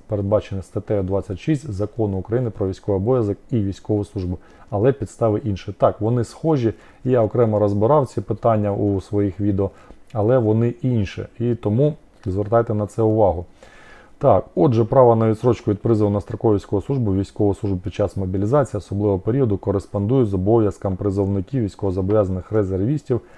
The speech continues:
дотримуватись правил військового обліку, зокрема щодо своєчасного повідомлення органу про зміну рівня освіти.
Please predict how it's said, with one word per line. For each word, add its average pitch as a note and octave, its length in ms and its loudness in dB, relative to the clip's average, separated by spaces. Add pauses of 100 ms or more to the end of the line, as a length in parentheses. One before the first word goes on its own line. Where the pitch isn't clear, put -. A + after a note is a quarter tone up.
(240)
дотримуватись G#2+ 640 0
правил A2 360 4
військового G2 360 0
обліку, A2+ 320 0
зокрема G2 460 -2
щодо F#2+ 260 -4
своєчасного G2 760 -2
повідомлення F#2+ 760 -2 (120)
органу G2+ 440 0
про F#2+ 200 -4
зміну G#2 400 -2
рівня G#2 320 -2 (100)
освіти. A2 640 -6